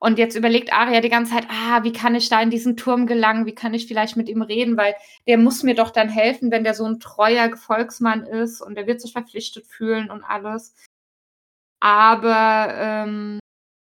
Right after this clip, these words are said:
ja, sie kommt gar nicht mehr zu irgendwas, weil eines Morgens erfährt sie dann, dass er eben an seinen Wunden verstorben ist.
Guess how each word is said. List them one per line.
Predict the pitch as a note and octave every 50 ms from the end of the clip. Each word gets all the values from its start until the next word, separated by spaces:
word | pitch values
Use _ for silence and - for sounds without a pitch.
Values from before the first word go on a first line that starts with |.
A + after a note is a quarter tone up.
| _ _ _ _ _ _
ja, | - G#3 G#3
sie | G3+ A3
kommt | A3+ - A#3+ A#3+ A#3 -
gar | - G3+ G3+ G3+
nicht | G#3 - -
mehr | G#3+ G#3 G3+ G3+ G3+
zu | - - -
irgendwas, | - A#3+ C4 B3 A#3+ A3 A#3 G3 G3 G3+ A3+ A3+ - - -
weil | G3 G3 G3 G3 G3 G3 G3 G3 G3 G3 G3 - _ _ _ _ _ _ _ _ _ _
eines | - G3+ G#3+ G#3+ G#3 -
Morgens | A3 G#3 G3 G3+ G#3+ G#3+ G#3+ G#3+ G#3+ G#3 G#3+ - - - - -
erfährt | - G#3 - - F#3+ F#3+ G3
sie | - A3
dann, | G#3 F#3+ F#3 F#3 F3+
dass | F#3 - -
er | F#3 E3
eben | E3+ E3+ F3 F3+ -
an | F3+ F3+
seinen | F3 F#3 F3 E3+ E3+ E3+ F3 F3 _ _ -
Wunden | F#3 A3+ A3 - - - - F#3+ F3+
verstorben | - - F#3+ - - - - F3 F3 F3 F3 F3 -
ist. | E3+ E3 E3 - - - _